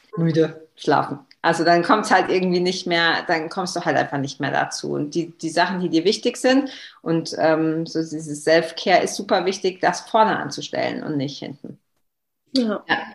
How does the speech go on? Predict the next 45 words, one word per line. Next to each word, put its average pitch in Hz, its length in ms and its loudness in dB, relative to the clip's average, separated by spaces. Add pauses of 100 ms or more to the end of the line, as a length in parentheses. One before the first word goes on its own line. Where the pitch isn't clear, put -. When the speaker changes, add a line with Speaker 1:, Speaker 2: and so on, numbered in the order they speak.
(440)
Speaker 2:
Ja, 233 200 0
dass 214 200 4
wir 226 140 8
uns 233 180 4
priorisieren. 220 840 4 (440)
Speaker 1:
Ja, 156 180 2 (220)
genau. 147 420 2 (360)
Du 190 160 2
bist 175 200 -2
der 151 100 4
wichtigste 156 420 -4
Mensch 147 280 -4
in 135 100 -8
deinem 143 240 -2
Leben. 135 280 -4 (200)
Jetzt 220 200 0
habe 285 120 6
ich 226 120 -2
Bock 247 220 0
zu 202 160 -6
baden, 165 380 6
muss 135 180 -4
ich 156 160 -12
sagen. 147 520 -2
Wir 196 140 -2
haben 214 80 4
Speaker 2:
Ja. 190 60 4
Speaker 1:
eine 143 100 -2
Badewanne, 143 480 -2
sehr 180 140 -2
klein, 226 340 -2
aber 190 180 -4
wir 165 140 -4
haben 147 180 -4
eine. 151 520 -2 (360)
Speaker 2:
Sehr 240 160 -4
schön. 202 220 -4
In 233 160 2
Babyblau, 220 560 6
habe 202 140 0
ich 202 120 -4
gehört. 180 260 -6
Speaker 1:
Babyblau, 180 880 4
<laughs> 196 40 -10
ja. 165 420 -2